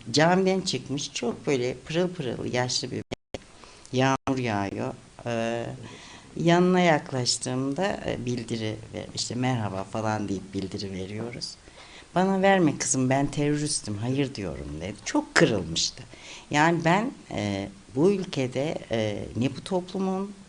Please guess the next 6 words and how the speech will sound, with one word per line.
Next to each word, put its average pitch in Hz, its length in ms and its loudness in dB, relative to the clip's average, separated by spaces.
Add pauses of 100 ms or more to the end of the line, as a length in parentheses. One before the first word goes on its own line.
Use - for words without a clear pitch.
(120)
e, 120 40 -4 (340)
bu - 120 -10
çirkin 139 600 0
davranışı 110 560 0
hak 95 280 -6
ettiğini, 90 600 -6